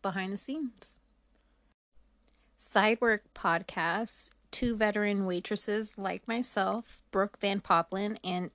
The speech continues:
Andrea Wallace, combine current news, trends in the service industry, and food. They also bring in hosts who have had servi-,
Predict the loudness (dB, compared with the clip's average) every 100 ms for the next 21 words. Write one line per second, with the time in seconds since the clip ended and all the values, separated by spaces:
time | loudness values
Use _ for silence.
0 | _ -2 0 0 2 2 2 2 2 0
1 | -2 -2 2 4 4 2 2 2 0 0
2 | -2 0 -2 -4 0 2 2 0 -2 0
3 | 0 0 -2 -4 -6 -4 0 0 -2 -2
4 | -2 -4 -4 -2 -2 -4 -6 -6 -6 -10
5 | _ _ _ _ _ _ 2 8 6 6
6 | 2 4 4 6 4 2 0 0 0 -2
7 | -2 2 2 2 -2 -4 -4 -2 -2 -2
8 | -4 -6